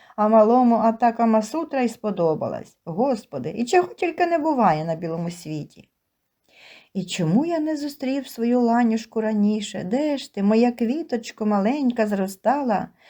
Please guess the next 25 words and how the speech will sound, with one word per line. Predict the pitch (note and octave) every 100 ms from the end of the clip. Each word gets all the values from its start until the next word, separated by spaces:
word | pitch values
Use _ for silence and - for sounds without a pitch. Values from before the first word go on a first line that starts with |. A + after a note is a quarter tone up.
| - -
Подумав | A#3+ B3+ F4+ D4+ A#3+
злякано | A#3+ D4+ D4 C4 B3 -
і | B3
тут | B3 E4 F4
таки | - B3 A3
заспокоїв | G3+ F#3 - E3+ E3+ G3 A3+ F#3
себе. | - F3+ - D3+ D#3 _
"Ця | - D#4+
синичка | E4+ A#3 G3+ A#3 D4 -
із | A3 G#3+
далекого | G#3 G#3 D4 C#4 A3+
краю | G#3+ G3+ G#3+ A3+ A#3+
до | A3+
мене | A#3 A3 G3
прилетіла. | G3+ G3 F#3+ F#3+ - E3+ D#3 F3
Саме | - G4+ C#4
так. | G3+ - F3+ E3+ F3 - _ - - -
Дарма, | F4 F#4+ F#4 F4+
що | F4 - A3
вона | G#3 G3
така | G3+ G3+ G#3
молоденька, | G3+ G3+ G3 C#4+ A3 G#3 -
а | - G#3+
я | G3 F#3 F#3 A3+
вже, | A#3+ C#4 D4